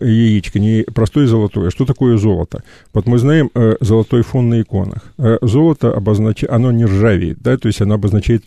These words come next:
э, отсутствие времени, то есть вечность. Отсюда золотой фон на иконах.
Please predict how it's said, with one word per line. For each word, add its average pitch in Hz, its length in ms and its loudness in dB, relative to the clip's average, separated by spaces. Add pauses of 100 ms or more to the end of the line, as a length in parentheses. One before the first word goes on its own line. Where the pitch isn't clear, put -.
э, 104 560 -2
отсутствие 113 480 0
времени, 95 380 0
то 110 120 -4
есть - 140 -2
вечность. - 600 -2 (280)
Отсюда 131 320 0
золотой 98 400 2
фон 98 240 -2
на 101 100 2
иконах. 113 380 -8